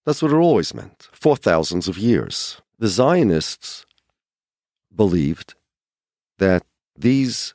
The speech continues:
values, aspirations that the Jews had caused them trouble. They believed that those values and aspirations caused character deficiencies in the Jew.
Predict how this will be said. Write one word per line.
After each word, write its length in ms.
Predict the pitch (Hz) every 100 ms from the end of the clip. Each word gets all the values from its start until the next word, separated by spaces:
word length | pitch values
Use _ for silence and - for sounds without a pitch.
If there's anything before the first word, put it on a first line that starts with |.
| -
values, 800 | - 87 110 131 131 131 120 -
aspirations 1080 | 80 80 - 87 87 107 - 123 123 - - - -
that 160 | 87
the 100 | -
Jews 320 | 73 90 107 -
had 420 | 110 117 135 113 _ _ _ _ _
caused 340 | - 135 120 87
them 180 | 98 92
trouble. 460 | - 69 50 - _ _ _ _ _ _ _ _ _ _ _ -
They 100 | 82
believed 560 | 76 78 104 131 - _ _ _
that 160 | 87 -
those 180 | 80
values 440 | 65 85 98 104 101
and 100 | 95
aspirations 1080 | 87 - 78 78 95 - 110 117 - - - -
caused 480 | 117 107 92 -
character 600 | - - 165 151 - 90
deficiencies 840 | 82 78 - 78 - 64 - 58 -
in 140 | 95 82
the 100 | 65
Jew. 420 | - 65 50 -